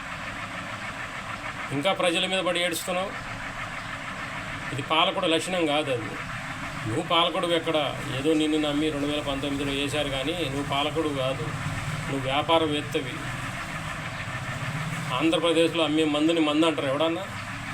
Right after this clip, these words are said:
దాంట్లో ఏమేమి ఉన్నాయి నీకు తెలుసా? నీకు తెలీదు. ఎన్నడన్నా నువ్వు వచ్చి,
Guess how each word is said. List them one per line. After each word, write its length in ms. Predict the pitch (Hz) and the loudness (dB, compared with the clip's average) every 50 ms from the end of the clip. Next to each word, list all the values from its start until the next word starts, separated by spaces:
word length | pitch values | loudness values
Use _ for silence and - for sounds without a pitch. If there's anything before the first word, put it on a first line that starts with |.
| - - - - - - - - - - - - - - - - - - - - 139 - | -6 -6 -6 -6 -6 -6 -6 -6 -6 -6 -6 -6 -6 -6 -6 -6 -6 -6 -4 -4 -4 -2
దాంట్లో 280 | - 147 147 143 156 156 | 0 0 0 2 4 6
ఏమేమి 340 | 151 160 165 180 185 185 180 | 8 8 8 6 6 2 2
ఉన్నాయి 240 | 175 175 185 175 156 | 2 4 4 4 4
నీకు 160 | 151 151 143 | 4 2 4
తెలుసా? 320 | 139 160 151 135 151 156 190 220 - - - - - - - - - - - - - - - - - - - | 4 4 4 4 2 0 0 -2 -4 -4 -4 -4 -4 -4 -2 -2 -2 -2 -2 -2 -2 -2 -2 -2 -2 -2 0
నీకు 180 | 147 151 156 147 | 2 2 2 4
తెలీదు. 380 | 139 156 160 165 151 139 135 151 | 4 4 6 6 4 4 2 2
ఎన్నడన్నా 320 | 156 160 165 165 160 170 | 2 4 4 4 4 4
నువ్వు 200 | 165 165 156 165 | 4 4 4 4
వచ్చి, 260 | 165 - - 185 160 | 2 2 0 -2 -2